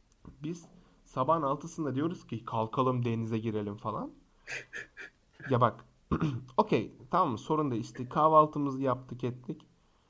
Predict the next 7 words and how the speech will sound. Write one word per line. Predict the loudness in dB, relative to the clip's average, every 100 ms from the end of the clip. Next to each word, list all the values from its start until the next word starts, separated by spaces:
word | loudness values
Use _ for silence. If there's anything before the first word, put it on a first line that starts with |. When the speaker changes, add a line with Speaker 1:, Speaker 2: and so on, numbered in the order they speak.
| _ _ _ -6
Speaker 1:
Ulan, | 0 2 2
sabahın | 2 6 8 10 8 6 4
altısında | 2 2 2 -2 -2 -2 0 -2 -4 -8 -14 _ _ _ _ _ _ _ _ _ _ -14 -4
kahvede | 2 4 6 6 6 8
dedeler | 8 6 4 0 -2 -8 -8
bizi | -2 0 0 -2 -2
izledi. | -4 -6 -8